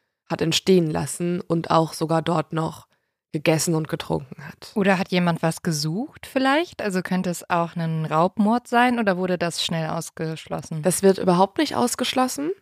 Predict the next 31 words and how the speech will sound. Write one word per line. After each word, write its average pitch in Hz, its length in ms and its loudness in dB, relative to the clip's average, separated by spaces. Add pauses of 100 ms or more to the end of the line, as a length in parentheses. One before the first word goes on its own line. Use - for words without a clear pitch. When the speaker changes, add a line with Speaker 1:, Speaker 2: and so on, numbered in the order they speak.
(120)
Speaker 1:
das - 200 0
denkt 175 260 4
man 226 180 4
auch. 262 460 -4
Speaker 2:
Mhm. 180 440 0
Speaker 1:
Ähm, 175 380 4
es - 220 -4
wird 202 220 4
aber 180 260 4
auch 185 420 6 (220)
Geld 175 380 6
in 185 100 -2
ihrer 165 240 0
Wohnung 175 260 4
gefunden, 160 560 -2
über 175 220 2
tausend 165 420 -2
Dollar. 170 520 4
Die 160 520 -2
hat 160 340 -4
die 165 80 -6
Person 175 640 0
oder 165 160 0
die 151 140 -6
Person 175 580 4 (360)
haben 170 200 2
das 165 220 4
anscheinend 160 380 0
dann 156 100 0
nicht 151 220 -6
gefunden. 151 640 -4